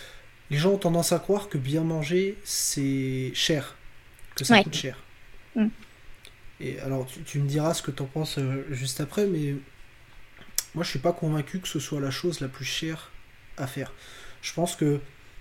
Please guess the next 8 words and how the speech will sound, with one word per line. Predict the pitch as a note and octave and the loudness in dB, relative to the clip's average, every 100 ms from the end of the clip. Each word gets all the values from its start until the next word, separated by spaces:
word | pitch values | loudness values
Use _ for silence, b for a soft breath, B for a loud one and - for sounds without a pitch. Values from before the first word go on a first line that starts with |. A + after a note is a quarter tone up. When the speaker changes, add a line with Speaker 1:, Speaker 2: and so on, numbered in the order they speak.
| - - - - | -18 -20 -14 -4
Speaker 1:
justement, | C3 D3 - D#3+ E3+ F3+ | 0 0 2 4 6 4
les, | D#3+ C#3 C3+ C3 C3 C3 B2+ B2+ B2 - - - - - - - | 4 4 2 2 0 0 -2 -4 -6 -12 -20 -18 -18 -18 -10 -2
les | C#3 | 0
produits | C3 - D3 D#3 | 0 -2 0 2
industriels, | D3+ C#3+ C3 - D3+ D#3+ | 0 0 -2 0 2 2
et | C#3+ | 0
cetera, | - C3+ C#3+ C#3 D3 D#3 | 0 -2 0 0 0 0
euh, | D#3+ C3+ B2+ B2 A#2+ A#2+ A#2 A2+ | 0 -2 -2 -2 -4 -6 -8 -10